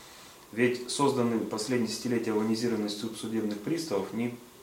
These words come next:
придет к Сердюкову или к Кадырову изымать имущество за кражу из бюджета в любых размерах. А тогда зачем он создан, если не для холопов?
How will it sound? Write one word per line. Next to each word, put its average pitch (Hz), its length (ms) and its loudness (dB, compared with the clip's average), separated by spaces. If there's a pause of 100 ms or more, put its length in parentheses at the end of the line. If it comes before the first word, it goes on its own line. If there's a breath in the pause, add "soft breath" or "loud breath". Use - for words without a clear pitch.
придет 131 360 2
к - 40 -6
Сердюкову 113 540 -2
или 101 100 2
к 101 60 -2
Кадырову 101 480 0 (420 loud breath)
изымать 110 400 0
имущество 117 480 0
за 107 140 0
кражу 104 340 2
из 98 60 -2
бюджета 104 460 0
в 98 80 2
любых 110 260 -2
размерах. 107 360 0 (500 soft breath)
А - 60 -10
тогда 113 240 2
зачем 120 320 4
он 113 80 2
создан, 104 360 0
если 101 320 -2
не 101 200 -4
для 95 80 -4
холопов? 104 420 -2